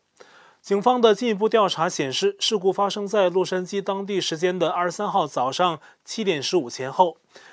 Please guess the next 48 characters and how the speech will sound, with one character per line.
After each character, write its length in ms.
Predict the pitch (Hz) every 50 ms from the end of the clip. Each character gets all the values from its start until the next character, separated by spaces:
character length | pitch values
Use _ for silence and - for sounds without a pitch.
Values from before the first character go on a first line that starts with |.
| - _ -
那 100 | 233 233
事 120 | - 254
发 140 | 226 240 240
当 200 | 226 240 240 240
时 160 | - - 170
呢， 140 | 180 196 196
伍 160 | 170 160 156
兹 200 | 151 - 220 220
所 180 | - - 196 202
处 180 | 196 - 139
路 160 | 135 165 208 202
段 280 | 180 196 185 139 - _ _ _ _ -
限 280 | - - - 247 214 190
速 280 | - 247 220 202 - -
每 180 | 165 170 196
小 220 | 196 - 190 160 143
时 220 | - - 170 175
四 180 | 160 - 208 170
十 100 | - 202
五 120 | 151 131
英 180 | 139 165 185 175
里， 160 | 131 101 - _ _ _ - _ _ _ _ _
但 140 | - 254 247
是 100 | - 262
伍 140 | 226 170 160
兹 180 | - - 214 214
显 160 | - 190 165
然 160 | 147 151 165
是 140 | 165 - 175
开 180 | - - 196
得 80 | 190 175
比 140 | 143 143 139
较 160 | 170 185 185
快。 260 | 185 - 226 - - _ _ _ _ - - - - _ _
但 140 | - 247 247
是 220 | 196 233 254 214
警 120 | 165 175 160
方 160 | 147 196 208
说 200 | 196 - 233 226
呢， 180 | 196 160 147 143
他 140 | - - 185
发 160 | - 214 208
生 180 | 196 220 214 214
事 220 | 202 - 247 220
故 160 | 196 - 226
的 80 | 185 185
路 160 | 180 208 190
段 260 | 160 196 190 151 135